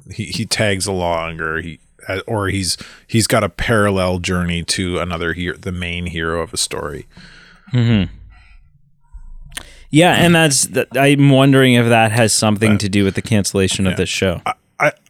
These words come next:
Speaker 1: yeah, I, I think, I don't, yeah, I think it, I don't think we're gonna get an, get it. I don't, yeah, I don't think that's what, that might be one of the reasons why it was canceled, but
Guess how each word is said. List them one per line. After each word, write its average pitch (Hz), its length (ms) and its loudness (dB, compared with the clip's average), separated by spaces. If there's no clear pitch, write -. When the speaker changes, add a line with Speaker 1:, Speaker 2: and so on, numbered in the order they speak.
Speaker 1:
yeah, 123 320 2
I, 131 220 2
I 151 40 4
think, 160 260 4
I 143 120 2
don't, 143 280 2
yeah, 85 380 -6
I 113 100 0
think 117 500 0
it, 107 220 -6
I 127 60 2
don't 139 180 4
think 113 180 0
we're 101 100 0
gonna 95 320 -4
get 87 180 0
an, 85 140 -4
get 85 160 0
it. 87 180 -2
I 101 120 -6
don't, 95 200 -4
yeah, 92 280 -2
I 139 120 2
don't 147 160 4
think 131 160 4
that's 110 200 2
what, 101 280 -2
that 135 100 4
might 143 180 6
be 110 120 2
one 107 240 2
of 127 100 2
the 131 80 4
reasons 127 400 4
why 127 180 4
it 127 40 4
was 127 160 2
canceled, 123 520 0
but 107 220 0